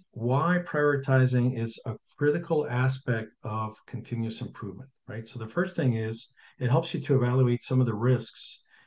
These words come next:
uh, to manage your expected, uh, return on the solution. So that's number one. Number two,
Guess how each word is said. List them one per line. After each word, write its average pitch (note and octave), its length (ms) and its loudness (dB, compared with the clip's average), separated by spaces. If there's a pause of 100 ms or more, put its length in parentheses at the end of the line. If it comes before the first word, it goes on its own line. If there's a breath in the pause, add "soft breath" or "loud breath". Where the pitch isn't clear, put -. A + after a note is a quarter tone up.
(140)
uh, A#2+ 160 -6
to - 120 -6
manage C3 460 2
your A#2+ 200 6
expected, A#2 920 0
uh, G#2+ 320 -4 (120)
return A#2+ 600 0
on G#2+ 160 -4
the G2+ 80 -6
solution. G2 640 -10
So - 160 -16
that's - 300 -10
number G#2+ 260 -2
one. F2+ 260 -12 (920)
Number C#3 260 2
two, D#3 540 4